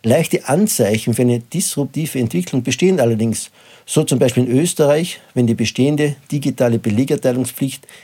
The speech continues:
in der Zusammenarbeit mit dem Bund auf die gesamte Unternehmerkette ausgedehnt wird. Der dafür notwendige Schritt ist nur noch ein kleiner.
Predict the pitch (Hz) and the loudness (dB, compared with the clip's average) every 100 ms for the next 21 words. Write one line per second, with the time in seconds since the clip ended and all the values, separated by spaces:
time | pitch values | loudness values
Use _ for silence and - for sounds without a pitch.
0 | _ 131 117 - 110 120 135 120 120 - | _ 0 2 0 0 2 4 2 2 0
1 | 107 98 123 160 - - - - 127 - | -2 0 -2 -2 -8 -20 -20 -4 -2 0
2 | 131 120 120 143 139 131 120 113 127 123 | 0 0 0 0 0 0 2 2 2 0
3 | 131 - 160 - 110 92 95 90 - - | -4 -2 -2 0 -2 -2 -6 -12 -16 -20
4 | _ _ _ - 110 101 139 135 120 - | _ _ _ -2 0 0 0 0 2 2
5 | 131 113 110 160 - - - 127 143 139 | 0 0 -2 -4 -6 -10 -10 -2 0 2
6 | 156 - 101 92 - | 0 0 -2 -2 -8